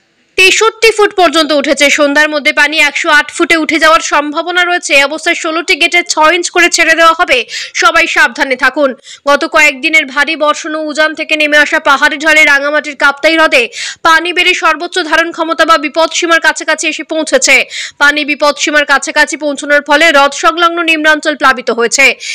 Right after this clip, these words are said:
ইতিমধ্যে কাপ্তাই হ্রদের পানিতে হ্রদের নিম্নাঞ্চলের অনেকের ঘরবাড়ি প্লাবিত হয়েছে বলে খবর পাওয়া গেছে।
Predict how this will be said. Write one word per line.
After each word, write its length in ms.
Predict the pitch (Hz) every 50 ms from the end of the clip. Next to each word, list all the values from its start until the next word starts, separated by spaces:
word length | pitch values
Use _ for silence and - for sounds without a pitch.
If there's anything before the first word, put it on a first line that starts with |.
| - - -
ইতিমধ্যে 420 | 294 247 320 311 311 302 285 349
কাপ্তাই 400 | 330 320 269 247 262 - 277 285
হ্রদের 240 | 285 285 269 302 294
পানিতে 380 | 294 269 262 269 277 - 330 320
হ্রদের 300 | 349 269 254 269 269 262
নিম্নাঞ্চলের 540 | 262 262 262 294 311 320 370 359 349 349
অনেকের 340 | 320 285 285 294 285 294 277
ঘরবাড়ি 420 | 240 247 277 262 247 240 285 349 349
প্লাবিত 400 | 349 311 240 220 214 262 - 370
হয়েছে 300 | 339 349 359 349 - 370
বলে 200 | 403 370 247 214
খবর 280 | - 269 254 247 240
পাওয়া 200 | 247 240 214 208
গেছে। 380 | 214 226 226 - 277 262 233